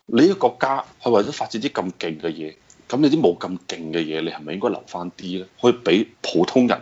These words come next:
去從事，係咪先？哦，當然除咗買，買賣房屋啊，或者嗰啲好苦力嘅工之外，但係你仲有冇一啲相對嚟講可以多元化、多啲選擇咧？係咪先？但係其實美國咧係呢種多元化，其實係會日漸減少咯。佢可能真係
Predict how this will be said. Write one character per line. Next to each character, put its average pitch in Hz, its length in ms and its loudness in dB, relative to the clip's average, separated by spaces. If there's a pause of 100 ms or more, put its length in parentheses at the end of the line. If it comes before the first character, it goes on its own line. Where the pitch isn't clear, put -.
去 71 60 -2
從 - 180 -6 (100)
事， - 280 -8
係 73 100 -6
咪 - 100 -16
先？ 90 140 -12 (160)
哦， 76 220 -2 (260)
當 127 140 6
然 113 80 2
除 101 120 0
咗 90 80 6
買， 101 280 -2
買 87 160 -2
賣 78 220 -6
房 - 240 -8
屋 95 280 -8
啊， 87 220 2
或 80 120 -6
者 87 260 -4 (420)
嗰 95 80 -2
啲 104 80 2
好 95 60 -6
苦 95 360 -2
力 87 60 0
嘅 78 60 -6
工 95 140 -10
之 98 120 -4
外， 87 100 -2
但 90 100 2
係 90 40 0
你 92 60 -2
仲 90 140 -6
有 90 80 -2
冇 98 220 -2
一 123 60 -6
啲 143 160 -2 (120)
相 143 240 -2
對 120 120 0
嚟 82 100 -4
講 101 260 -4 (160)
可 147 100 0
以 - 20 0
多 139 300 0
元 104 120 -8 (160)
化、 87 240 -8
多 131 160 -6
啲 135 100 -6
選 80 360 -14
擇 - 220 -4
咧？ 101 100 -12
係 101 100 -12
咪 85 100 -16
先？ 98 160 -18 (140)
但 90 100 -2
係 - 60 -6
其 107 60 -8
實 - 120 -6
美 82 140 -4
國 87 160 0
咧 107 80 -2
係 - 220 -6 (200)
呢 135 80 0
種 117 140 0
多 113 200 2
元 98 180 -4
化， 110 180 0
其 78 80 -10
實 80 160 -10
係 - 20 -12 (140)
會 78 140 -6 (200)
日 92 60 -4 (140)
漸 92 240 -6
減 80 260 -4
少 - 320 -10
咯。 80 160 -8 (140)
佢 110 160 2
可 123 80 4
能 135 240 0
真 123 160 -4
係 - 20 -14